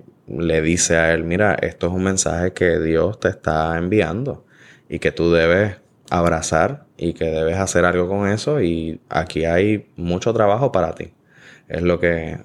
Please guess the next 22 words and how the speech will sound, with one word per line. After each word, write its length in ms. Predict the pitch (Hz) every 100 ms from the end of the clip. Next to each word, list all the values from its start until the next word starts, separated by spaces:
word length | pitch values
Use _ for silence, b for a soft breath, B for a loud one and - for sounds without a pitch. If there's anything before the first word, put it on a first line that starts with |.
| -
yo 160 | 85
estoy 180 | 85 87
recibiendo. 680 | 82 82 87 82 80 80 76 -
Y 100 | 90
lo 400 | 85 82 80 80
que 120 | -
tú 120 | -
estás 200 | 87 113
planteando, 760 | - 123 139 147 147 139 - -
yo 240 | 78 87 80
también 360 | 85 90 87
lo, 240 | 85 82 -
lo 140 | 87
comparto, 480 | 85 85 85 78 -
yo 100 | 85
también 300 | 85 87 85
lo, 180 | 85 82
lo 160 | - 87
creo. 400 | 85 82 80 82 B B B B -
Así 220 | 87 90
que 160 | 104 104
la 360 | 98 90 -